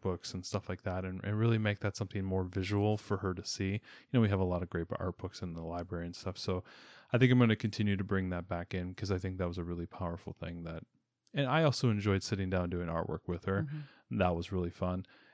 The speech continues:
Speaker 1: And, uh, you know, we built our really nice art caddy
Speaker 2: Mm-hmm.
Speaker 1: and, you know, being able to facilitate this type of thing. So I think those were,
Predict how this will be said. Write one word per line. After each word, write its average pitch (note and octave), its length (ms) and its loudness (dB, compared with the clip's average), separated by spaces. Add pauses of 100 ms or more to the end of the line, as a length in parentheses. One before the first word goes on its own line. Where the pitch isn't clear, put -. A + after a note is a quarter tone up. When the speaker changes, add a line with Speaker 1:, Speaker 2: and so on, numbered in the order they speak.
Speaker 1:
And, A2 180 4
uh, - 100 2
you G#2 140 2
know, F2+ 100 0
we F2+ 100 0
built F#2+ 240 2
our F2+ 120 0
really F#2 280 0
nice F2 240 -6 (100)
art G2+ 280 -2
caddy G2 640 2
Speaker 2:
Mm-hmm. F2+ 120 -4
Speaker 1:
and, F2+ 480 -2
you G#2 100 -2
know, F#2+ 120 2
being G2 220 4
able G2 160 4
to G2 80 0
facilitate G2+ 640 0
this G2 160 -4
type F#2+ 200 0
of F#2+ 100 -2
thing. F#2 200 -2
So G2 220 2
I G#2 120 4
think A2+ 200 4
those G#2 160 4
were, F#2 280 2